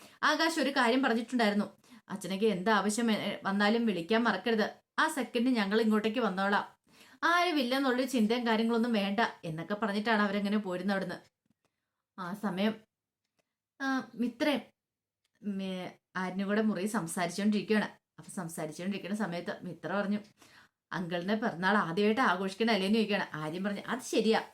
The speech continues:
ഇതുവരെയായിട്ട് ഇവിടെ ആഘോഷിച്ചിട്ടില്ല, ആദ്യമായിട്ടാണ് ഇങ്ങനെ ഒരു ആഘോഷം നടക്കണേന്ന്" പറയാണ്. "നിനക്ക് ഇഷ്ടപ്പെട്ടോ?" എന്ന് ചോദിക്കാം. "ഉം, എനിക്ക് ഇഷ്ടപ്പെട്ടു. പക്ഷേ എങ്കില്, ഉം,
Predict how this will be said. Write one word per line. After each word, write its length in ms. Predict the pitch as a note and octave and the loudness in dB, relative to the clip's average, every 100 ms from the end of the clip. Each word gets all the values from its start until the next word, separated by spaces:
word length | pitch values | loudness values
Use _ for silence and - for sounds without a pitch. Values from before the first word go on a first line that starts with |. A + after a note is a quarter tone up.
| _ | _
ഇതുവരെയായിട്ട് 560 | F4 E4+ B3 B3 A3+ A#3 | -6 -2 2 4 2 2
ഇവിടെ 160 | A#3 A3+ | 2 4
ആഘോഷിച്ചിട്ടില്ല, 640 | F#3+ G3 G#3+ A#3 A3+ G#3 - - | 2 2 0 0 0 0 0 -2
ആദ്യമായിട്ടാണ് 640 | F4 E4 A#3+ F#3 A3 G3 | 0 0 2 2 0 -2
ഇങ്ങനെ 200 | G3 G#3 - | -2 -4 -4
ഒരു 140 | F#3+ F3 | -4 -2
ആഘോഷം 460 | E3+ F3 F3+ G#3+ | -2 -4 -6 -2
നടക്കണേന്ന്" 460 | G#3 F3+ F#3 F#3+ A3+ | -2 -2 -4 -2 0
പറയാണ്. 320 | F#3 G#3 F3+ - - - - | 2 0 -2 -8 -20 -20 -12
"നിനക്ക് 260 | D#3+ E3 B3 | -10 -6 -6
ഇഷ്ടപ്പെട്ടോ?" 400 | - G#3+ G3 A3 | -4 -6 -2 0
എന്ന് 140 | B3+ | 2
ചോദിക്കാം. 320 | C#4+ G#3+ B3 - - | 0 0 -2 -2 -4
"ഉം, 160 | A#3 G3 - _ | -2 -2 -6 _
എനിക്ക് 240 | D#3+ E3+ A3+ | -10 -6 -8
ഇഷ്ടപ്പെട്ടു. 440 | - G#3 G#3 A#3 A3+ - _ | -6 -2 -2 -2 -4 -12 _
പക്ഷേ 240 | E4 F4 | -6 -4
എങ്കില്, 300 | F4 E4 D#4+ G3+ - _ - | -2 0 0 0 -8 _ -8
ഉം, 200 | A#3+ A3 | -4 -4